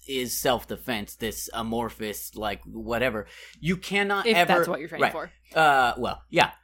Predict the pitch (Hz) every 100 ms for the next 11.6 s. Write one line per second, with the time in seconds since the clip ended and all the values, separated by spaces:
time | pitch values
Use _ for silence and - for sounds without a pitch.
0 | _ _ _ _ 175 175 175 - 196 214
1 | - 175 170 170 135 143 156 156 151 131
2 | _ _ _ _ _ - - - 214 -
3 | 175 170 135 165 180 156 - 135 123 120
4 | 120 127 - _ _ _ _ _ _ _
5 | - 156 160 160 - _ _ _ _ 165
6 | 160 165 147 143 131 147 - 127 135 117
7 | 101 123 127 135 143 139 131 123 147 151
8 | 139 131 - - 202 170 214 247 - 220
9 | 233 226 196 196 202 190 160 185 175 -
10 | 175 165 160 165 160 156 147 - 165 165
11 | 151 160 165 135 127